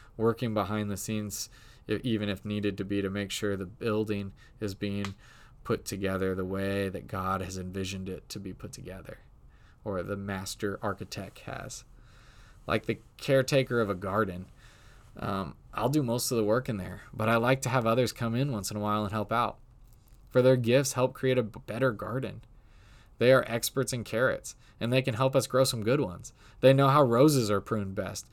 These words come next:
and so they'll help us prune the roses. They know how apple s-, trees produce more fruit, and so on. So it's not that I'm shirking my responsibilities.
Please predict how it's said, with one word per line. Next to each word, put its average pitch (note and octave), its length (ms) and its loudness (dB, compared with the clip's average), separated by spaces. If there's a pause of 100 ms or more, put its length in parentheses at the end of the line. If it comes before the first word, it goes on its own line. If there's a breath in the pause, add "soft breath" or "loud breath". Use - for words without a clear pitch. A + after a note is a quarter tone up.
(120 soft breath)
and A#2 120 -6
so C3+ 100 0
they'll B2 160 4
help B2+ 160 2
us C3 100 -2
prune C3+ 220 0
the B2+ 80 -2
roses. A2+ 480 0 (220 loud breath)
They C#3 100 4
know D3 140 4
how D3 140 2
apple C#3 360 0
s-, - 160 -4 (140)
trees G#2 360 -2
produce A#2 380 -2
more B2 160 -2
fruit, D3+ 360 0 (200 loud breath)
and A#2+ 160 -2
so D#3 280 0
on. G2 240 -6 (280 loud breath)
So E3 200 8
it's C#3+ 160 6
not E3+ 240 0
that A3+ 100 4
I'm D#3 100 4
shirking D#3 580 4
my A#2+ 120 2
responsibilities. G#2+ 1080 0